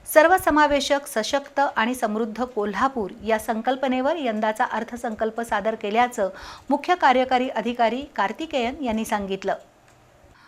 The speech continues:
कोल्हापूर जिल्हा परिषदेचे मुख्य वित्त लेखाधिकारी अतुल आकुर्डे यांनी सन दोन हजार पंचवीस सव्वीस अंदाजपत्रक मुख्य कार्यकारी अधिकारी कार्तिकेयन एस यांच्याकडे सादर केलं.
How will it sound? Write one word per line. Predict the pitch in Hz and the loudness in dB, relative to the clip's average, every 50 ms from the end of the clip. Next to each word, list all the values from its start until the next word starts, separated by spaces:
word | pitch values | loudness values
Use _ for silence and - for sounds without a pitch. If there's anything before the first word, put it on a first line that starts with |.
| _ _ _ _ _ _ _ - | _ _ _ _ _ _ _ 6
कोल्हापूर | - 277 269 262 294 349 370 403 403 381 | 8 8 8 8 6 4 4 2 0 0
जिल्हा | 359 330 302 311 320 | 0 0 2 0 2
परिषदेचे | 311 277 285 277 - 311 269 294 294 - 339 294 | 2 2 0 2 0 0 0 0 0 0 0 2
मुख्य | 277 262 262 - - - 311 | 4 4 2 2 -2 -2 -2
वित्त | 254 269 254 _ - 285 285 | 0 0 -4 _ -2 -2 0
लेखाधिकारी | 254 220 - - 240 254 226 262 247 - 240 233 254 - - | 0 0 0 0 -2 0 0 0 0 2 0 0 0 -2 0
अतुल | 220 220 - - 262 262 | -2 -4 -2 0 -2 -2
आकुर्डे | - - 214 - - 269 262 262 240 | 0 -2 -4 -2 -2 -2 0 2 2
यांनी | 208 214 208 214 233 247 | 2 2 2 0 0 0
सन | - 247 240 240 | 0 0 0 2
दोन | 226 226 226 240 254 | 2 2 2 4 4
हजार | 262 247 240 247 262 | 4 4 4 2 0
पंचवीस | - - 226 226 220 247 277 302 - | 0 0 -2 0 0 -2 -4 -4 -2
सव्वीस | - 269 233 220 240 233 - - | 0 0 2 2 2 0 -2 -6
अंदाजपत्रक | 226 - 214 208 202 214 220 - - - 185 - 226 202 196 - - - - - - - - - - | -4 -2 0 0 2 0 0 0 -2 -4 -4 -2 0 -2 -2 -4 -8 -18 -18 -16 -16 -18 -18 -10 2
मुख्य | - 254 294 294 - - 370 370 | 6 6 6 6 4 -4 -2 2
कार्यकारी | 302 269 254 262 262 - 254 262 262 - | 4 4 4 4 2 2 0 0 0 -2
अधिकारी | 214 202 233 233 247 226 220 254 294 | -2 0 0 0 0 0 0 0 -2
कार्तिकेयन | - 240 214 208 202 - 240 - 240 226 226 226 - | 0 0 0 0 0 -4 -4 -2 0 0 0 -2 -2
एस | - 240 226 - - 214 | 0 -2 -2 -2 -2 -2
यांच्याकडे | 226 214 208 208 240 233 220 226 254 | 0 2 2 2 2 0 0 0 -4
सादर | 269 - 196 190 185 208 208 202 | 0 0 0 2 2 2 0 2
केलं. | - 202 196 180 | 0 0 0 0